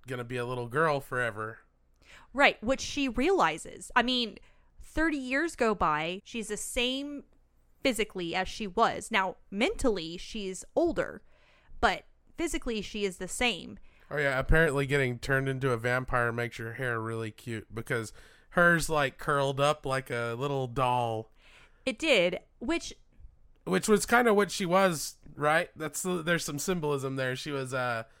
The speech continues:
Speaker 1: she was Lestat's little doll.
Speaker 2: Yeah, and I don't know how I feel about the whole,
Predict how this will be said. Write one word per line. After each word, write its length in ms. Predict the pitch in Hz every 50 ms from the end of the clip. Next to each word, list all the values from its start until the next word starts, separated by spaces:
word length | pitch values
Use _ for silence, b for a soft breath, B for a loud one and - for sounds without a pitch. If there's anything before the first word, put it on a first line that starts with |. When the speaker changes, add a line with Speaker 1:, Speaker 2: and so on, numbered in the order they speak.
| b b
Speaker 1:
she 180 | - - 190
was 160 | 165 156 143 135
Lestat's 580 | 143 143 139 - - 151 147 143 143 - -
little 200 | 151 156 147 151
doll. 480 | 147 151 156 151 147 135 123 113 110 - B B B B B -
Speaker 2:
Yeah, 600 | 240 233 254 254 254 254 254 247 247 247 240 - - _ _ - -
and 160 | 277 285 302
I 80 | 311 359
don't 220 | 403 415 349 226
know 520 | 240 247 247 240 240 233 226 226 220 208 - _
how 160 | - - 294 277
I 120 | 262 254
feel 340 | 240 - - 220 226 233 226
about 280 | 220 214 208 202 202 -
the 80 | - 196
whole, 560 | - - 202 202 196 190 190 185 180 - -